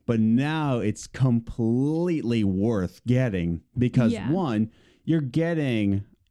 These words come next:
Speaker 1: you're, you're getting Outer Worlds on Game Pass day one. You're getting, this is already known. We're not really spoiling
Speaker 2: Oh, yeah,
Speaker 1: anything.
Speaker 2: no.
Speaker 1: Uh, you're getting Gears of War five, uh, all, day one. So if you love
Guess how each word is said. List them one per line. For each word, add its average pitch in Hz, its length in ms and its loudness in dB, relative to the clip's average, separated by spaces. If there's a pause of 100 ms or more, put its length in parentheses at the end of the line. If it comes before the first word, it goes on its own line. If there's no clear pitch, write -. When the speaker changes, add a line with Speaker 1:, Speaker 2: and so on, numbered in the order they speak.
(200)
Speaker 1:
you're, 147 180 2
you're 151 180 0
getting 165 320 0
Outer 123 220 2
Worlds 95 760 0
on 123 160 4
Game 113 220 0
Pass 90 240 -2
day 98 180 0
one. 90 420 0 (260)
You're 160 200 2
getting, 135 540 -2
this 143 300 -2
is 113 80 0
already 92 260 0
known. 85 220 0
We're 110 120 0
not 101 200 0
really 87 180 0
spoiling 87 240 0
Speaker 2:
Oh, 87 40 2
yeah, 87 140 0
Speaker 1:
anything. 85 180 -2 (300)
Speaker 2:
no. 101 80 -2
Speaker 1:
Uh, 104 100 -2
you're 127 160 2
getting 160 340 0
Gears 123 260 2
of 117 60 2
War 110 200 0
five, 95 600 -4 (500)
uh, 101 140 -4 (420)
all, 135 360 -2
day 139 200 4
one. 127 200 -2
So 123 200 -2
if 127 240 -4
you 208 180 0
love 113 540 -2